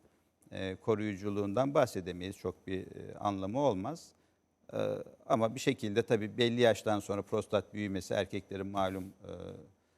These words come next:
sıkıntılarından bir tanesidir. Yani kanseri vardır, büyümesi vardır, farklı hastalıklardır, tedavileri birbirinden çok farklıdır. Ama sıklıkla gördüğümüz rahatsızlıklardır. E,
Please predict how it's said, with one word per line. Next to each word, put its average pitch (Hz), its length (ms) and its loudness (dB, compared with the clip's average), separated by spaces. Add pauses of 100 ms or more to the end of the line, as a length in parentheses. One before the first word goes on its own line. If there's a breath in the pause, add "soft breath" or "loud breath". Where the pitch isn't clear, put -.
(160)
sıkıntılarından 98 880 -2
bir 98 40 -10
tanesidir. 95 800 -4
Yani 90 160 -10
kanseri 98 460 -2
vardır, 90 380 0
büyümesi 95 440 -6
vardır, 87 300 -2
farklı 101 360 2
hastalıklardır, 95 760 0
tedavileri 98 600 2
birbirinden 95 420 -4
çok - 280 -8
farklıdır. 95 520 -4 (680 soft breath)
Ama 113 140 0
sıklıkla 120 460 0
gördüğümüz 92 500 0
rahatsızlıklardır. 90 920 -2
E, - 240 -14